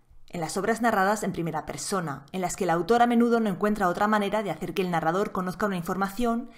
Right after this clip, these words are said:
si no es haciendo que otro personaje se la dé, ya que el narrador suele ser el protagonista y por tanto no es omnisciente.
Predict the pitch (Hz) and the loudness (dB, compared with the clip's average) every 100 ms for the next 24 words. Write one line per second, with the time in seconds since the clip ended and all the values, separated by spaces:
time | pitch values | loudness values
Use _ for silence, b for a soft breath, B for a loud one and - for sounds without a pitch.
0 | B - - 185 190 233 233 226 247 262 | B -6 -2 0 0 -2 0 0 0 0
1 | 175 196 208 208 190 170 220 - 170 147 | -2 -2 -4 -4 -4 -4 -4 -4 -2 -2
2 | 151 151 - _ B B B - 170 180 | -2 -4 -12 _ B B B -8 -4 -2
3 | 170 165 170 190 254 175 151 170 170 196 | -2 0 0 0 -2 -4 -6 -4 -6 0
4 | 254 285 269 247 - 277 285 233 285 285 | 2 2 0 -4 -6 -8 -6 -4 -4 -2
5 | 190 190 - - 170 170 160 - - 143 | -4 -4 -6 -6 -4 -2 -2 -6 -8 -10
6 | 143 - 110 90 - | -10 -10 -10 -10 -16